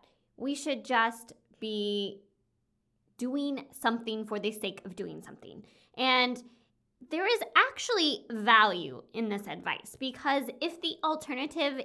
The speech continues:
is staying home, doing nothing, and focusing on things that you cannot control, on focusing what's wrong,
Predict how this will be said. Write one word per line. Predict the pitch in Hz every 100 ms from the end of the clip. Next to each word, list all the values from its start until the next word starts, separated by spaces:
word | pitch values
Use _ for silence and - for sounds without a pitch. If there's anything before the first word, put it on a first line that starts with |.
| -
is | 240 233 220 214 - _ -
staying | - - 254 311
home, | 302 226 247 254 247 247 - _ _
doing | 240 269 311 277
nothing, | 226 233 240 240 240 -
and | 220 208 208 - -
focusing | - 226 294 285 247 240 233 240 - - _
on | 226 220 214 208 214
things | 247 254 262
that | 254
you | -
cannot | 226 - 202 196 -
control, | - 202 - 185 202 220 220 - -
on | 214 226
focusing | 262 277 311 302 254 240 233 - -
what's | 196 202 254 254 - -
wrong, | 190 208 220 330